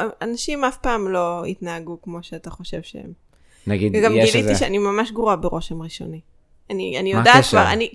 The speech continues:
Speaker 1: לא, כשאני פוגשת מישהו ויש לי רושם ראשוני עליו, אני מראש יודעת שאני טועה.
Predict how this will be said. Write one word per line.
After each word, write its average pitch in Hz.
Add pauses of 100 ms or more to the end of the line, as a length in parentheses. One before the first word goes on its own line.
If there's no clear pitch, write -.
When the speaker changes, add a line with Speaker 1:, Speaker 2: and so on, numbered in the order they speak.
(120)
Speaker 1:
לא, 233
כשאני 233
פוגשת 247
מישהו 262
ויש 196
לי 208
רושם 202
ראשוני 175
עליו, 311 (540)
אני 196
מראש 202
יודעת 214
שאני 180
טועה. -